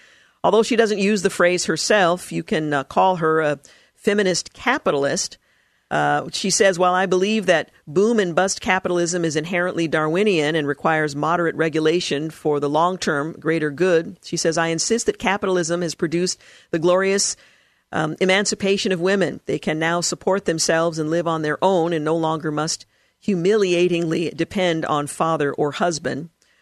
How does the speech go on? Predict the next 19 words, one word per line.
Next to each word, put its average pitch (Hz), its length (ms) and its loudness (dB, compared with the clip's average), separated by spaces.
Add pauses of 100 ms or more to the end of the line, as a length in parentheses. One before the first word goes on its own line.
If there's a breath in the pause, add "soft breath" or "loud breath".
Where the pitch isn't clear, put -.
(100)
So 196 120 0
why 202 140 4
do 277 60 0
young 214 260 2
women 202 280 2
feel 190 360 0
victimized? 196 720 0
Miss 160 120 -6
Paglia 156 380 -2
cites 151 400 -2
the 143 220 -2
near 156 260 -2
extinction 170 600 -2
of 143 140 -4
body 165 280 0
language 151 420 -2
among 147 260 -4
the 147 100 -4
young 156 340 -2